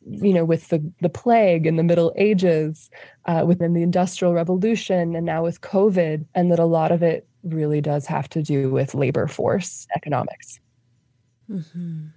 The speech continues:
Speaker 2: Mm-hmm. Yeah, and almost the centralization of that power and economic growth, right? Like, if corporations want to own the,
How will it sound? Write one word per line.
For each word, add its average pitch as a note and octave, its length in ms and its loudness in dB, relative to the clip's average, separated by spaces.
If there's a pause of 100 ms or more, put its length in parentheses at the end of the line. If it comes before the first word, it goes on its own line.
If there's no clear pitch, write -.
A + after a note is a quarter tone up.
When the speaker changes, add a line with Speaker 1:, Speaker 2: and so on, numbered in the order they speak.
(140)
Speaker 2:
Mm-hmm. F3 500 -8 (2000)
Yeah, G3 420 -2
and F#3+ 180 -2
almost G3 460 -4
the F3+ 80 -4
centralization F3 1400 -6
of F3+ 200 -10
that F#3+ 280 -10
power E3 680 -12 (320)
and F3 320 -2
economic E3+ 880 -6 (480)
growth, - 540 -10
right? F3 360 -4 (160)
Like, F3+ 360 -10 (960)
if - 420 -8
corporations F3+ 880 -2
want E3+ 380 -8
to E3+ 440 -4 (100)
own F3 640 -2 (500)
the, E3+ 220 -2